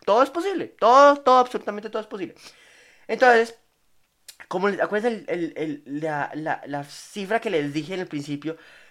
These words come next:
¿cuál es la posibilidad de que cuando dos protones se choquen, generen un deuterio?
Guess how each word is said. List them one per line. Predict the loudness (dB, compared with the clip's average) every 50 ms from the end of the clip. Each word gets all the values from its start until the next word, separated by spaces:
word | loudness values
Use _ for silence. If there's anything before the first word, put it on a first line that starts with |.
| _ _ -12
¿cuál | -10 -6 -4 -2 2 2
es | 4 6
la | 6 4 4
posibilidad | 2 -4 -4 -4 -6 -4 -4 -2 -2 0 0 0 2 0 0 -4 -8 _ _ _ _ _ _
de | -6 -4 -4 -4
que | -4 -6 -10
cuando | -4 -4 -4 -2 -2 -4
dos | -2 0 0 0 0 0
protones | 0 0 0 0 2 2 2 2 0 -2 -6 -6
se | -8 -8 -8 -8 -8 -8
choquen, | -4 4 4 4 4 2 -6 -8 -8 -8 -8 -12 _ _ _ _ _ _
generen | -6 -4 -2 -2 -2 -2 -2 -2 -4 -6 -6
un | -6 -4
deuterio? | -2 -4 -4 -4 2 2 4 4 2 0 -4 -6 -8